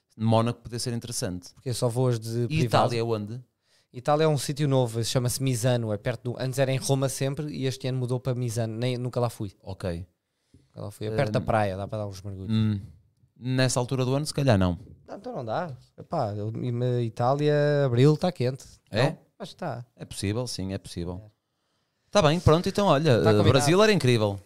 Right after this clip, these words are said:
Speaker 2: É, Brasil
Speaker 1: Eh,
Speaker 2: era
Speaker 1: se fosse
Speaker 2: top.
Speaker 1: ir para o Rio, mas pode apanhar um voo para São Paulo.
Speaker 2: Claro. Aquilo é um dia. É tudo um dia.
Speaker 1: Certo.
Speaker 2: Mas na sexta-feira jantamos, corrida
Speaker 1: Po-, pois, e como é que
Speaker 2: e
Speaker 1: tu
Speaker 2: after
Speaker 1: fazes?
Speaker 2: party.
Speaker 1: Diz-me só como é que tu fazes isso, então. Tu vais,
Speaker 2: Para o Brasil, para o
Speaker 1: vais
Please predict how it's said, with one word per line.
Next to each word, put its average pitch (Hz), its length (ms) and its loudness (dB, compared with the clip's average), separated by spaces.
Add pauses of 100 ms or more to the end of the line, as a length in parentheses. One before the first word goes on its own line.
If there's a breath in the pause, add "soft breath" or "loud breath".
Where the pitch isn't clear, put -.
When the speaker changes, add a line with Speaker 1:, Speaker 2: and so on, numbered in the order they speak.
(160)
Speaker 2:
É, 113 120 -8
Brasil 101 280 -2
Speaker 1:
Eh, - 20 2
Speaker 2:
era 98 60 0
Speaker 1:
se - 80 -4
fosse 120 180 2
Speaker 2:
top. 127 60 2
Speaker 1:
ir 120 40 2
para 123 140 2
o 120 40 4
Rio, 135 180 4
mas 170 160 -2
pode - 180 -6
apanhar 98 260 0
um 98 120 0
voo 95 160 0
para 90 160 -2
São 85 180 -4
Paulo. 80 220 -2
Speaker 2:
Claro. 113 140 -8 (280)
Aquilo 123 260 -4
é 123 80 0
um 127 80 -4
dia. 196 260 -4 (640)
É 123 40 -14
tudo 120 240 -8
um 123 60 -6
dia. 165 220 -8 (140)
Speaker 1:
Certo. 95 320 -2
Speaker 2:
Mas 127 100 -6
na 127 120 -4
sexta-feira 160 600 -2
jantamos, 156 540 -2
corrida 175 520 -6
Speaker 1:
Po-, - 260 -6
pois, 165 200 2
e 139 100 -2
como 143 160 -4
é - 20 -2
que 170 80 -4
Speaker 2:
e - 20 0
Speaker 1:
tu 160 60 4
Speaker 2:
after 143 160 4
Speaker 1:
fazes? 139 140 2
Speaker 2:
party. 147 160 2
Speaker 1:
Diz-me 135 160 -4
só 139 120 -2
como 131 140 -4
é 127 40 -2
que 113 60 -12
tu - 80 -16
fazes 107 360 -2
isso, 113 100 -4
então. 110 240 -4
Tu 107 180 -10
vais, 107 720 -2
Speaker 2:
Para 135 100 0
o 127 40 0
Brasil, 139 460 0
para 156 200 -8
o 185 40 -4
Speaker 1:
vais - 0 -